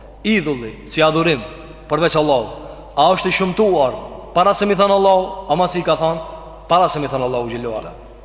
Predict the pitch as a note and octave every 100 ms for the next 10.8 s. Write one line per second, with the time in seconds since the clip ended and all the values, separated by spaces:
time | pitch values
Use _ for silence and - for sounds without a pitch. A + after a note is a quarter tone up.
0 | - - - - - - - C3+ D#3+ F#3
1 | F3 F3+ F3 D#3+ D#3+ E3 C#3+ D#3 C#3 C3
2 | B2 - - - C3+ C3+ C3 C#3 D3 C3
3 | C3 C#3 - G3+ - E3 E3 D3+ F3+ D3
4 | C3 C#3 - - - - - F#3 C3+ G2+
5 | - - - - - - - - C3+ D#3+
6 | F3 - - B3 G#3+ - G#3+ G#3+ A3 G3+
7 | F#3+ G#3 - - - D3+ C3 A#2 - -
8 | - - - - - - - - - -
9 | A3+ F3 F3+ F3+ F#3 D#3 - D3 C#3 A2+
10 | - - - - - C#3 E3